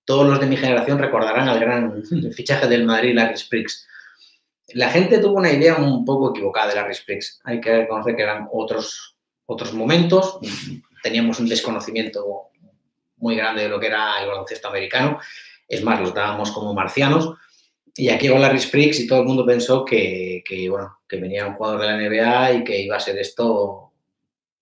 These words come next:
impresionante. Larry Spriggs era un gran jugador, jugó bien en la A C B, cosa que por eso, pues, quizás por la, lo que se esperaba de él, eh, la gente,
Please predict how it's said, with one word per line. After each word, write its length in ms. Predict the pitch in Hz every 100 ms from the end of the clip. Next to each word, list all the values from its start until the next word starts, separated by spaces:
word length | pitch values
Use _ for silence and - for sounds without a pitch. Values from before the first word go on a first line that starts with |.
| _ -
impresionante. 680 | - 87 - 101 98 92 92
Larry 180 | 113 120
Spriggs 220 | 147 147
era 140 | 117
un 80 | 110
gran 180 | 120 147
jugador, 480 | - 240 170 - - - - - - _ _
jugó 240 | - 117 120
bien 240 | 123 139
en 80 | 117
la 80 | 107
A 20 |
C 140 | 98
B, 340 | 104 202 - -
cosa 300 | 113 117 113
que 300 | 110 - _ _ _
por 160 | 117 131
eso, 240 | 127 113
pues, 140 | 87 -
quizás 280 | 113 139 139
por 260 | 147 139
la, 400 | 127 120 117 113 113
lo 100 | 113
que 80 |
se 120 | 117 113
esperaba 500 | - 117 113 135 123
de 180 | 123
él, 380 | 135 123 110 107
eh, 420 | 107 104 104 98 -
la 120 | -
gente, 640 | 113 117 113 113 107 -